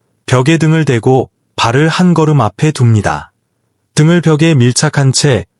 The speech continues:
천천히 미끄러지듯 내려가 근육의 자극이 느껴지는 지점에서 멈춥니다. 처음엔 오 초만 버티세요. 점진적으로 삼십 초까지 늘려가면 계단을 오르거나 의자에서 일어날 때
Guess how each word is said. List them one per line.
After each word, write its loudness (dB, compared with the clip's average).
천천히 0
미끄러지듯 0
내려가 0
근육의 2
자극이 -2
느껴지는 0
지점에서 0
멈춥니다. 0
처음엔 0
오 2
초만 0
버티세요. -2
점진적으로 2
삼십 -2
초까지 -2
늘려가면 0
계단을 0
오르거나 2
의자에서 2
일어날 0
때 -4